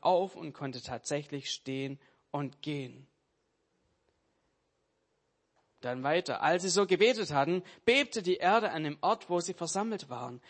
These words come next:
Sie alle wurden mit dem Heiligen Geist erfüllt und verkündigten die Botschaft mutig und frei.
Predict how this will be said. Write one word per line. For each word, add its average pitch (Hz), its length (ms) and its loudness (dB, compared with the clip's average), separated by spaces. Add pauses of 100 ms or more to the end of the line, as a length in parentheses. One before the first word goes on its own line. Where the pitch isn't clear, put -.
(160)
Sie - 200 -4
alle 220 300 6
wurden 190 200 6
mit 165 120 0
dem 147 140 -4
Heiligen 151 420 -2
Geist 196 400 -2
erfüllt 185 840 0 (260)
und 160 120 -4
verkündigten 185 840 -4
die 147 80 -6
Botschaft 156 640 -2
mutig 175 720 0
und 175 200 -8
frei. 131 500 -6